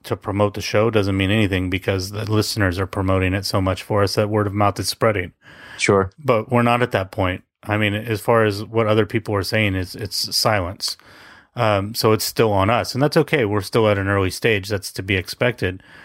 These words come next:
Speaker 1: Um, and I'd also love that w-, if we were at a point where we had, you know, whatever Patreon supporters or, um, whatever, where we could afford, you know, like, "Hey, here's a social media intern, and we're gonna
Speaker 2: Sure.
Speaker 1: pay them well, and they're gonna,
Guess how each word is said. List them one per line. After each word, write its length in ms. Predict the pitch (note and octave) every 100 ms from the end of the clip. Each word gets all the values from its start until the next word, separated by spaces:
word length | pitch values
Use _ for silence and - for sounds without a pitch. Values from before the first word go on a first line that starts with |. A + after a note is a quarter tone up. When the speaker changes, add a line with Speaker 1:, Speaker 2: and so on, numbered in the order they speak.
| - - _ -
Speaker 1:
Um, 440 | B2 A#2 G2+ G#2 _ -
and 160 | C3+ C3
I'd 100 | A#2
also 320 | A#2 - C3
love 300 | G#2+ G#2 G2+
that 140 | A2+ A#2 -
w-, 200 | A2+ A#2+ B2
if 160 | A2
we 100 | A#2+
were 80 | A#2
at 60 | G#2+
a 40 |
point 300 | - A#2 A2+
where 100 | A2
we 140 | G#2 F#2+
had, 320 | G2 G2 F#2
you 140 | A#2
know, 120 | G2+ F#2+
whatever 340 | G2+ G2+ G2
Patreon 560 | - A2 - A2+ A2 G#2
supporters 680 | A2 A2+ G#2 G#2 G#2+ G#2
or, 280 | G2 F#2+ F#2+ - - - - -
um, 400 | A2 G2 F#2 F#2+ - _ _ _ _ -
whatever, 440 | A2+ A#2 B2+ A2+
where 160 | G2 G2+
we 160 | A2+
could 160 | G#2+ G#2
afford, 560 | F#2+ - G#2 G2 G2 - _ -
you 80 | G#2
know, 140 | A2
like, 260 | G#2 A2 -
"Hey, 280 | C#3+ C#3+ G2
here's 200 | A#2+ A#2
a 60 |
social 400 | G2+ - A2 A#2+
media 340 | G#2+ G#2 G#2+ G2+
intern, 540 | A#2 A2+ G#2+ F#2+ G2+ _ _ _ - _ A#2+
and 80 |
we're 60 | A2
gonna 120 | A2
Speaker 2:
Sure. 100 | G#2+
Speaker 1:
pay 120 | G#2+ A2
them 180 | G#2
well, 280 | G#2+ A2 A2
and 120 | G2+
they're 80 | G2+
gonna, 320 | G2+ G2+ G2